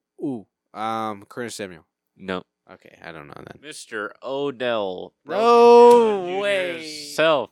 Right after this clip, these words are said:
Speaker 2: man. Listen, all right? Listen.
Speaker 1: He called in Odell Broken Down Junior.
Speaker 2: Listen. He got
Speaker 1: What?
Speaker 2: ten targets. Ten targets last week. And a touchdown. That's insane.
Speaker 1: Hey, man. The Ravens. Lamar.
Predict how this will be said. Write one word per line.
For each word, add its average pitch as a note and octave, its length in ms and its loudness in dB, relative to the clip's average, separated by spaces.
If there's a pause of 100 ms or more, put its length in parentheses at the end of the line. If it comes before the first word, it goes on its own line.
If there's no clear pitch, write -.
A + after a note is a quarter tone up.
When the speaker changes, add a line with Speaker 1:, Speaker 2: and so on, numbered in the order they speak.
Speaker 2:
man. E2+ 220 -20 (460)
Listen, D3+ 340 -10 (260)
all E2+ 100 -20
right? G2 200 -10 (380)
Listen. C3+ 320 -10 (160)
Speaker 1:
He A#2+ 180 -20
called B2 420 -4
in A#2+ 240 -10
Odell A2 480 -8
Broken G#2+ 360 -14
Down G#2+ 300 -12
Junior. G2 460 -16
Speaker 2:
Listen. - 260 -14 (480)
He E3+ 100 -16
got - 120 -6
Speaker 1:
What? B3+ 120 -8
Speaker 2:
ten D3+ 260 -14
targets. - 640 -10 (960)
Ten A#3+ 200 -4
targets G3+ 480 -4 (300)
last A#2+ 200 -6
week. F2+ 180 -14 (420)
And G3+ 80 -4
a - 20 -2
touchdown. G3 420 -4 (920)
That's G#3+ 140 -14
insane. G#3 560 -10 (760)
Speaker 1:
Hey, F#2+ 200 -20
man. D#2 260 -20 (220)
The F2+ 80 -20
Ravens. G2+ 680 -18 (140)
Lamar. G#2 540 -20